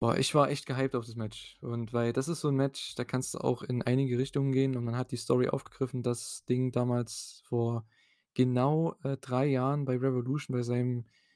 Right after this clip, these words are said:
ja, Debütmatch für A E W Ricky Starks gepinnt hat, in dem Cinematic-Match damals. Und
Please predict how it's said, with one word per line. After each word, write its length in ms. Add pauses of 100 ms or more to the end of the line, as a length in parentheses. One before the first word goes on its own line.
(200)
ja, 180
Debütmatch 640
für 180
A 20
E 200
W 320 (220)
Ricky 260
Starks 360
gepinnt 380
hat, 200 (540)
in 140
dem 120
Cinematic-Match 1300
damals. 480 (680)
Und 500